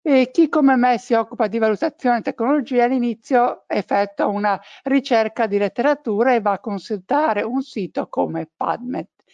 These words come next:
C'è chi si sta occupando di prefiltrare gli studi che presenti su PubMed per identificare quelli che si riferiscono a, eh, soluzioni di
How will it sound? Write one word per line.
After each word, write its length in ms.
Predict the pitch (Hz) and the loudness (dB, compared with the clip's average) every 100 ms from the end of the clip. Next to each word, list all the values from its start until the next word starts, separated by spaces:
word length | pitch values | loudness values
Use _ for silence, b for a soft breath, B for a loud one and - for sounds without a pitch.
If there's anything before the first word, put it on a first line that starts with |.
| b b b b | b b b b
C'è 260 | - 330 | 0 0
chi 220 | 320 311 | 2 0
si 160 | 254 285 | 2 -2
sta 180 | - 359 | 0 0
occupando 720 | - 285 - 226 247 254 240 | 0 -4 0 0 0 0 0
di 240 | 196 214 | 0 -6
prefiltrare 1200 | - 262 269 - 262 226 - 269 254 220 196 180 b b b | -4 0 0 0 -6 -6 -2 0 0 2 0 -2 b b b
gli 160 | 269 | -4
studi 540 | - - 277 262 214 180 | -4 -4 -2 0 -2 -4
che 260 | 349 254 | -6 -4
presenti 560 | - 196 220 226 202 269 | -4 -6 -4 -6 -8 -12
su 260 | - 277 | -10 -12
PubMed 520 | - 214 190 196 247 254 b b | -2 -2 -2 -2 -4 -6 b b
per 140 | _ 269 | _ 0
identificare 920 | 277 269 277 - 294 294 262 233 190 | 2 2 0 -2 -4 -2 0 0 -4
quelli 260 | - 269 240 | -2 -2 -2
che 140 | - | -4
si 160 | 185 247 | -4 -4
riferiscono 800 | 240 - 311 240 202 - 254 233 | -4 -4 -4 -4 -6 -4 -2 -2
a, 340 | - - 214 - | -2 0 0 -2
eh, 720 | 302 233 196 190 190 185 185 | -4 -2 0 0 2 2 2
soluzioni 800 | 170 254 294 - - 208 214 226 | 0 -2 -4 -4 -2 0 0 -4
di 180 | 196 220 | -4 -4